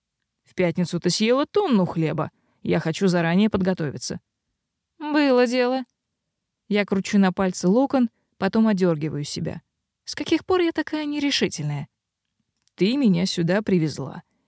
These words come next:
Я перед тобой в долгу». Я не перетрудилась, разве что вся горела от того, что он был рядом. В пути он умудрился уснуть, и мне оставалось коситься на него, недоумевая, зачем ему понадобилось снова со мной встречаться.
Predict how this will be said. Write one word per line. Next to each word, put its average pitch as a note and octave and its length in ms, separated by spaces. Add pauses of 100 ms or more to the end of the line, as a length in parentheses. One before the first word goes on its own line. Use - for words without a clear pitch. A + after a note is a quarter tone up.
Я F3 260
перед E3+ 240
тобой D#3+ 300
в D#3+ 40
долгу». A3 460 (720)
Я C#4 180
не D4+ 140
перетрудилась, A3 800
разве F3+ 260
что F#3+ 200
вся F#3+ 220
горела F#3 460
от D#3+ 80
того, C#4 240
что A3 200
он G#3 140
был G#3+ 140
рядом. E3+ 360 (460)
В - 100
пути G#3 400
он G3+ 340
умудрился G3 520
уснуть, A3 440 (280)
и A3+ 80
мне C#4 180
оставалось B3+ 480
коситься C#4+ 480
на C#4 80
него, C4+ 320 (260)
недоумевая, G3 640
зачем G#3+ 500
ему A#3+ 280
понадобилось G#3+ 800 (120)
снова F#3 420
со F3 180
мной E3 160
встречаться. D#3+ 640